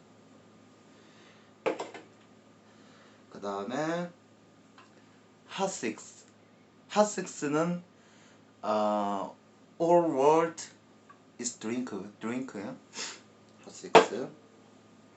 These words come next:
이제 코리아 드링크 very famous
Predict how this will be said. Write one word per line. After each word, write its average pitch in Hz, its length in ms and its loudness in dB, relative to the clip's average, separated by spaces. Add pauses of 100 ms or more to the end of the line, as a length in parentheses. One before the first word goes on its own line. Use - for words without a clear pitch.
(260)
이제 104 340 -6 (560)
코리아 180 600 8
드링크 143 600 0 (920)
very 131 260 0
famous 185 880 2